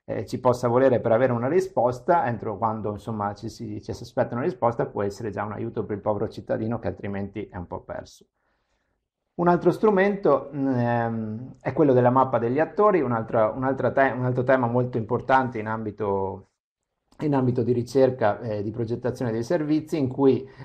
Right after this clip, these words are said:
si mette al centro appunto il nostro, eh, cittadino tipo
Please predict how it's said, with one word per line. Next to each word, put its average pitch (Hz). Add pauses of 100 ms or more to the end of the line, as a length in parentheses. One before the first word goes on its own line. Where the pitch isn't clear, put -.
si -
mette 127
al 123
centro 127
appunto 120
il 117
nostro, 117
eh, 104
cittadino 123
tipo 143